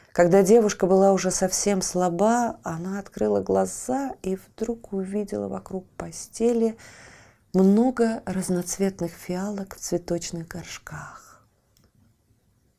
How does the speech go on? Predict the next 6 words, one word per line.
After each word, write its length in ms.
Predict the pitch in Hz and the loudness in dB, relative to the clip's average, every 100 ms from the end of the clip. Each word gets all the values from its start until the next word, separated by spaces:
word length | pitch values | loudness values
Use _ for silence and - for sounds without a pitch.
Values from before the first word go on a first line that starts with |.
| _ _ _ _ _ _ _ _ _ - | _ _ _ _ _ _ _ _ _ -8
«Вот 300 | 180 196 196 | 0 0 0
фиалка 600 | - 190 185 190 185 170 | -4 -4 -2 -4 -4 -8
цвета 520 | 170 - 170 180 180 | -6 -6 -4 -6 -8
твоих 460 | 175 - 165 165 - | -12 -10 -10 -10 -8
нежных 560 | 175 175 165 170 165 | -8 -8 -10 -10 -12
губ. 260 | - 165 175 | -8 -8 -8